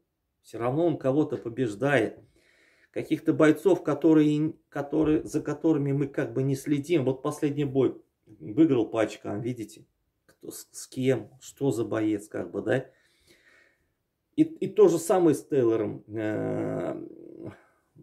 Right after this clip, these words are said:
проиграл как бы решением, да?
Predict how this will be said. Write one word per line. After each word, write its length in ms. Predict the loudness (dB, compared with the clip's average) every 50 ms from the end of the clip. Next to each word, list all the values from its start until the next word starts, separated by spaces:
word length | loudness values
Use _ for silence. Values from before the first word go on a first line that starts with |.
| -20 _ _ _ _ _ _ _ _ _ _ _ _ _ _ _ -20 -10 _
проиграл 640 | 4 6 6 6 4 4 6 6 6 6 4 2 -2
как 240 | -4 -4 -4 0 0
бы 160 | 0 0 2 2
решением, 720 | 2 2 2 2 0 0 0 0 0 -2 -6 -8 -4 -2
да? 260 | -2 -2 -4 -6